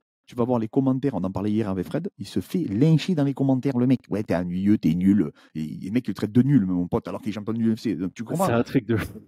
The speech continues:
Speaker 1: Do Bronx, Do Br-, mais attends, Do Bronx s'est fait lyncher. Do Bronx, ils ont dit que, que, qu'on l'avait tous surcoté, qu'il est nul,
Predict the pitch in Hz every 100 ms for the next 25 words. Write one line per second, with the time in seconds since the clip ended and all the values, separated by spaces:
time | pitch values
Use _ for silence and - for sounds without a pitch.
0 | - - - 151 180 147 - 147 160 147
1 | 131 139 139 151 147 - - 117 165 180
2 | 123 107 107 101 107 98 95 98 95 95
3 | 92 95 - 101 107 - 107 113 131 101
4 | 92 98 113 127